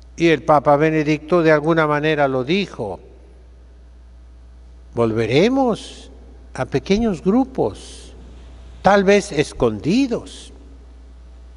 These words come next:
perseguidos. Ya estamos perseguidos. Ánimo, sacerdotes, no se apachurren.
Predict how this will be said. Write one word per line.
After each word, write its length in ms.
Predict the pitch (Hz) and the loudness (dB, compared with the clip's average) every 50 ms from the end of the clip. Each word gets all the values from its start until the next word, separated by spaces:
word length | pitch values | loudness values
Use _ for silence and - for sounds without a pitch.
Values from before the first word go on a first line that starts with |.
| - - | -8 -2
perseguidos. 1120 | - 139 123 107 95 87 - - 110 92 90 127 208 277 302 240 202 113 - - - - - - - | 0 0 0 0 -4 -8 -8 -8 -8 -8 -2 2 4 4 4 4 0 -4 -6 -12 -16 -18 -20 -18 -6
Ya 200 | - 160 202 202 | 0 2 2 2
estamos 420 | 123 - - 117 113 101 101 104 - | 2 -2 -2 -2 -2 -2 -4 -8 -8
perseguidos. 880 | - 143 139 127 - 202 226 226 285 320 294 254 - - - - - - - - - - - - - - - - - - - - - - - - - - - - - - - - - - - - - - | -2 -2 -2 0 0 -4 -2 0 -2 -2 -2 -2 -6 -8 -12 -20 -20 -20 -20 -20 -20 -20 -20 -20 -20 -20 -20 -20 -20 -20 -20 -20 -20 -20 -20 -20 -20 -20 -20 -20 -20 -20 -20 -20 -20 -20 -20 -18 -6 0
Ánimo, 800 | 233 240 202 151 135 135 135 127 123 123 120 117 110 104 98 - - - - - | 2 2 2 2 0 0 0 0 0 0 0 0 0 -4 -8 -14 -18 -20 -20 -16
sacerdotes, 1120 | - - 160 151 - - 156 131 120 127 127 113 104 - - 101 95 - - - - - - - - - - - - - - - - - - - - - - - - - - - - | -4 0 0 0 2 2 0 0 4 4 4 2 2 -2 -10 -12 -12 -10 -12 -14 -14 -14 -20 -20 -20 -20 -20 -20 -20 -20 -20 -20 -20 -20 -20 -20 -20 -20 -20 -20 -20 -20 -18 -6 -2
no 160 | 165 139 120 | 0 0 0
se 100 | - 139 | 0 -2
apachurren. 680 | 123 - - 113 101 - - 113 95 - - - - | -2 0 -2 -4 -4 -4 -10 -10 -10 -12 -14 -14 -18